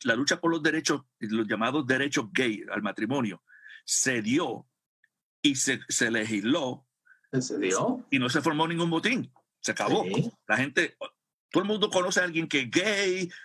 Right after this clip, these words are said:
Speaker 1: o nadie está por ahí matando a gay, ni buscando a gay para matar gente homosexual.
Speaker 2: Es que, es que Douglas Murray, y perdón, voy a in-,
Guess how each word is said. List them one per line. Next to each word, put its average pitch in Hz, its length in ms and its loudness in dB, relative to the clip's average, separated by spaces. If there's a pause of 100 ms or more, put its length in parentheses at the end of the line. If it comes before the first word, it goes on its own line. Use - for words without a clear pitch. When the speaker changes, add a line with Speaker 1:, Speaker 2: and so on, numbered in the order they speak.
(140)
Speaker 1:
o 110 220 0
nadie 156 240 2
está 151 240 -2
por 143 120 2
ahí 147 100 2
matando 135 400 0
a 110 60 0
gay, 160 400 0
ni 135 100 0
buscando 135 360 -2
a 135 40 0
gay 131 140 2
para 131 120 -2
matar 110 260 0
gente 107 400 -2
homosexual. 104 420 -2
Speaker 2:
Es 135 60 0
que, 165 240 0
es 143 60 0
que 185 140 0
Douglas 170 500 0
Murray, 185 460 0
y 156 40 2
perdón, 143 360 0
voy 135 140 0
a - 20 0
in-, 147 180 0